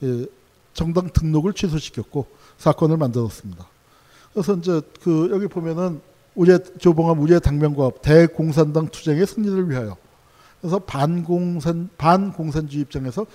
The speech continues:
혁신 정당을 그 한 건데, 어, 그런데도 그거, 이 책이 여기 평화통일의 길이라는 이 원고 때문에,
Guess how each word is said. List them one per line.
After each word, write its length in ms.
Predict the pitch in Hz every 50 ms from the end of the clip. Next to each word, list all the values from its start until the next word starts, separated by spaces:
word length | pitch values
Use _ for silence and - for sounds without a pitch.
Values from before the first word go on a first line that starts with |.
| - - _
혁신 680 | - - - - - - - - 254 254 240 220 202 180
정당을 840 | - 175 147 143 139 135 135 135 135 127 131 147 160 156 156 156 - _ _ _ _ _
그 100 | - 156
한 180 | 143 170 226 214
건데, 300 | 214 202 165 123 104 95 90 90 110 131 113 - _ _ _ _ _ _ -
어, 120 | 139 - -
그런데도 480 | - 185 180 185 180 190 180 208 220
그거, 280 | 220 - 175 151 165 180 -
이 240 | 196 185 180 170 170 -
책이 340 | - - 160 160 196 226 220 - - - - _ _ -
여기 160 | 160 147 156 160
평화통일의 600 | - - 233 226 208 - 208 185 175 170 170 165
길이라는 640 | - - 156 151 151 143 147 139 147 151 151 147 - - _ _ _ -
이 160 | 170 175 170
원고 260 | 156 147 143 131 143
때문에, 500 | - - 147 127 123 123 127 139 131